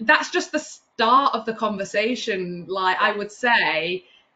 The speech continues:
Speaker 1: if you don't get the answer you want, okay, what needs to happen? What do we need to have in place? What do I need
Speaker 2: Yeah.
Speaker 1: to do? Where do we go from here? I think that's just the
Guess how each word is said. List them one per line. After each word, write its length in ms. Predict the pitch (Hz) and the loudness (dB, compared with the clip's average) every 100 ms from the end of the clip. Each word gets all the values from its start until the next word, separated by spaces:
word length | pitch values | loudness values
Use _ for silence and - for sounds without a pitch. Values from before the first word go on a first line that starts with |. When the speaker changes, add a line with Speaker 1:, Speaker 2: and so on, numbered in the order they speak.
| _ - | _ -2
Speaker 1:
if 280 | 214 - _ | -2 -2 _
you 140 | 190 | -4
don't 280 | 214 247 285 | 2 4 4
get 220 | 254 226 | 4 2
the 100 | 226 | 4
answer 300 | 226 220 220 | 4 2 -2
you 160 | 214 214 | -4 0
want, 320 | 214 190 180 | 2 2 -2
okay, 260 | 214 220 180 | -4 -2 -2
what 280 | 202 226 226 | 2 2 2
needs 240 | 214 208 | -4 -4
to 80 | 214 | -2
happen? 420 | 190 190 - 175 | 0 -2 -2 0
What 180 | 196 202 | 0 0
do 80 | 208 | -2
we 80 | |
need 160 | 196 190 | -2 -2
to 60 | - | -2
have 180 | 180 185 | -2 0
in 140 | 190 | -2
place? 380 | 196 160 170 - | -2 -2 -2 0
What 160 | 202 | 0
do 140 | 202 196 | 2 2
I 180 | 190 185 | 2 2
need 140 | 180 | 0
Speaker 2:
Yeah. 60 | 160 | -2
Speaker 1:
to 120 | 190 | -2
do? 280 | 175 165 175 | -2 0 0
Where 260 | 185 190 | 2 2
do 120 | 190 185 | 2 0
we 100 | 185 | 4
go 260 | 185 185 | 4 4
from 200 | 185 185 | 2 0
here? 520 | 175 196 180 156 151 165 _ - - _ | 2 4 4 4 2 -2 _ -20 -20 _
I 80 | - | -2
think 240 | - 302 254 | 4 4 6
that's 240 | - - | 4 4
just 220 | 254 - | 0 2
the 140 | 196 | -2